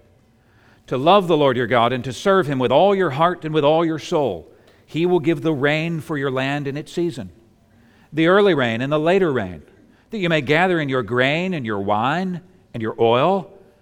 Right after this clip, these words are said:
and he will give grass in your fields for your livestock, and you shall eat and be full." Obedience in the land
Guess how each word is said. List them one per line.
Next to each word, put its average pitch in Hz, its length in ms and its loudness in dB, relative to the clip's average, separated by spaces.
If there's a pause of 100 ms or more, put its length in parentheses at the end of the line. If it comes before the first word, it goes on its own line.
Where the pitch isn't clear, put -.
(340)
and 180 120 -4
he 175 80 4
will 165 120 4
give 135 180 -4
grass 185 420 0
in 143 80 -4
your 135 120 -2
fields 185 500 -2
for 156 140 -6
your 143 120 0
livestock, 156 760 -2 (480)
and 165 120 -2
you 165 80 -4
shall 151 240 -4
eat 190 460 -6 (840)
and 156 140 -6
be 139 100 -4
full." 190 480 -8 (2500)
Obedience 185 600 -2
in 156 140 -6
the 135 80 -2
land 117 460 -8